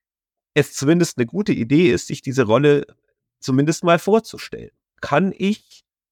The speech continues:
mehr sein als nur sozusagen der reine Präsentator von etwas, du es den Moderator nennst,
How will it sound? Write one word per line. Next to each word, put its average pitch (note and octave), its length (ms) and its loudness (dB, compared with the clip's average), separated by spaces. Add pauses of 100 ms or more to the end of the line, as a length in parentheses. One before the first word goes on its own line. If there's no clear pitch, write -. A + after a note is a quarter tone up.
(160)
mehr C3+ 420 2
sein B2+ 340 2
als - 360 -8
nur D3+ 220 2
sozusagen A2 520 2
der F#2+ 180 0
reine A2+ 240 0
Präsentator G#2+ 720 -2
von G3 160 -2
etwas, F#3+ 500 -2 (160)
du - 100 -16
es - 140 -20 (120)
den G2+ 120 -6
Moderator G#2 580 -2
nennst, D3+ 360 0